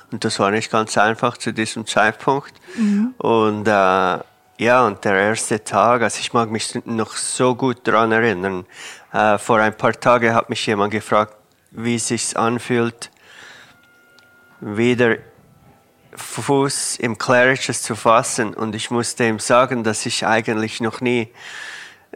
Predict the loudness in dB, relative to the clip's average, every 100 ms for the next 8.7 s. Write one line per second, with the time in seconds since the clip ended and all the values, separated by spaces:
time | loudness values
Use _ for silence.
0 | -4 2 2 2 0 -4 -8 -10 -4 0
1 | 0 0 -4 -2 2 4 4 2 -4 -2
2 | 2 4 4 4 4 4 6 2 0 2
3 | 4 6 4 2 4 4 6 6 6 6
4 | 4 4 4 4 2 -2 _ _ _ -20
5 | -2 0 4 6 6 6 4 4 4 6
6 | 4 4 4 4 4 -2 2 2 2 2
7 | 2 4 2 2 2 2 2 -4 -12 -2
8 | 0 2 0 0 0 -2